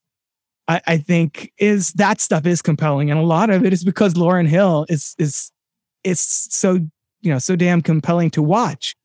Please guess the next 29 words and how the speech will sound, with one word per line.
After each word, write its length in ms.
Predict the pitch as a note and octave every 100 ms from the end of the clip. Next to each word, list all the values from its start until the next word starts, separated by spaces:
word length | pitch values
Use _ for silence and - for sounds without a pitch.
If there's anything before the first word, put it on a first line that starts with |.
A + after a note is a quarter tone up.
| _
She 220 | - E3
carries, 520 | - F#3+ F3+ D#3 -
she, 220 | - G3+ F#3+
she 180 | - A#3
really 200 | C#4 B3+
does 200 | A#3+ F#3+
carry 280 | A#3+ C4 E3+
this 200 | D3 -
thing. 200 | C#3 C#3
And, 120 | E3
and 180 | F3 - - _
when 220 | F3+ A3+
it, 100 | C4 F3+
when 220 | F#3 A#3+
it 120 | G3+
becomes 500 | G3 - A3+ C#4 A#3
her 140 | F#3 D#3
story, 560 | - C#3+ C3+ C3+ - _ _ _
then 340 | E3 G#3+ A#3+ G#3+
you're 100 | F#3+
more 240 | F3+ F3
locked 400 | E3+ D3+ C3+ -
in. 300 | F3+ A#2+ C3+ - -
But 160 | D3+
when 160 | D3+ F3+
it's 340 | F3 - - -
trying 320 | G3 F3+ E3+
to, 160 | D#3+ D3+
like, 320 | D3 C3